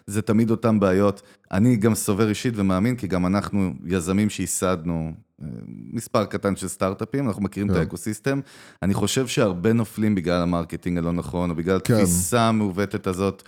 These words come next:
Speaker 1: אתה
Speaker 2: כן.
Speaker 1: יודע, על
Speaker 2: כן, יש, יש, יש, יש, אה, בעיה מאוד, מאוד, מאוד גדולה,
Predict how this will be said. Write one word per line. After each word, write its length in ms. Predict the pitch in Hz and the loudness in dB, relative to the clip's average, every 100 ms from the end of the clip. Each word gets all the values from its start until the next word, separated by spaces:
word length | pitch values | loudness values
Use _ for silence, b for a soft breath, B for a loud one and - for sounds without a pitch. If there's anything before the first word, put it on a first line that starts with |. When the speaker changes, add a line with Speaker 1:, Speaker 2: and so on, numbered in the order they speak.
| B _ _ | B _ _
Speaker 1:
אתה 100 | 113 | 2
Speaker 2:
כן. 80 | 101 | 4
Speaker 1:
יודע, 260 | 98 95 | 6 6
על 180 | 92 90 - - _ _ - | 4 2 -6 -18 _ _ 0
Speaker 2:
כן, 180 | 101 98 92 107 | 2 4 2 2
יש, 200 | - 113 | 0 0
יש, 320 | 120 123 - | 2 0 2
יש, 340 | 123 131 - | 2 2 2
יש, 380 | 95 143 143 - | 2 4 2 4
אה, 440 | 131 117 117 107 101 | 4 6 4 4 4
בעיה 420 | 98 104 117 127 | 4 4 4 4
מאוד, 580 | 117 110 73 131 135 113 | 4 4 4 4 4 4
מאוד, 360 | 104 113 113 | 4 4 4
מאוד 300 | 101 107 104 | 4 4 2
גדולה, 540 | 90 87 87 95 117 | 0 2 2 4 4